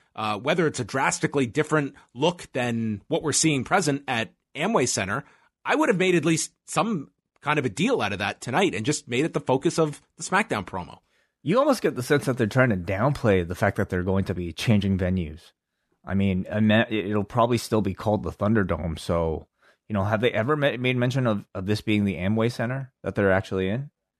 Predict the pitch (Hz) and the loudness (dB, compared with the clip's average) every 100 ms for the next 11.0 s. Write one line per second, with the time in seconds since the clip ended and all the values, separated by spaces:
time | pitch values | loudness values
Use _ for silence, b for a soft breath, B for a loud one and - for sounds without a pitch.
0 | _ _ _ _ _ _ _ _ 269 285 | _ _ _ _ _ _ _ _ 0 2
1 | 226 190 196 254 247 - 247 - - - | 4 4 4 2 0 0 0 0 -8 -18
2 | - 277 285 240 226 220 330 - - 185 | -4 2 2 2 -2 0 0 -2 0 2
3 | 165 151 - _ _ _ 156 175 185 247 | 2 0 -6 _ _ _ -2 0 0 2
4 | 233 196 196 - - 139 - 151 151 135 | 2 2 0 0 -2 0 0 2 0 0
5 | 185 220 139 101 - 131 - 80 80 82 | 0 0 0 -2 -2 -4 -4 -8 -4 0
6 | 95 95 - - - 95 - - - 95 | 2 2 0 -8 -10 -8 -8 -10 -10 -4
7 | 220 330 392 427 190 - 269 175 147 117 | 0 0 2 2 0 0 -2 0 0 0
8 | - 127 110 110 110 110 143 156 190 180 | 0 0 0 0 0 0 0 0 0 0
9 | 156 - 254 285 262 160 127 - - 196 | -2 -2 -2 2 2 0 0 2 4 4
10 | 147 113 - 180 170 120 151 135 101 98 | 2 0 0 0 0 2 2 2 0 -4